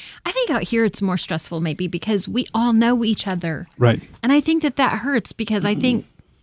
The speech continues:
Speaker 1: I believe people get concerned that, that favorites might be played. And I don't believe they generally are. I believe generally it comes, I, it truly, really generally comes down to a
Speaker 2: Best
Speaker 1: net dollar
Speaker 2: offer.
Speaker 1: usually.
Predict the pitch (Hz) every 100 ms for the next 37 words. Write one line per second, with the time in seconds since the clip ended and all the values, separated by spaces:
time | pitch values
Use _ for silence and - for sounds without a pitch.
0 | _ _ 262 247 294 - 233 247 220 208
1 | - 208 202 214 196 185 185 170 - _
2 | - 180 - 208 185 147 - 139 180 -
3 | 113 151 - - _ - 240 240 233 247
4 | 254 254 214 208 202 196 190 202 160 -
5 | 202 202 190 208 220 190 165 - 196 190
6 | - - _ _ _ - 226 247 226 226
7 | 196 - 381 254 185 247 302 196 202 262
8 | 190 190 196 202 185 185 185 180 175 156
9 | - 117 110 104 - - 208 175 113 92
10 | 101 - 139 175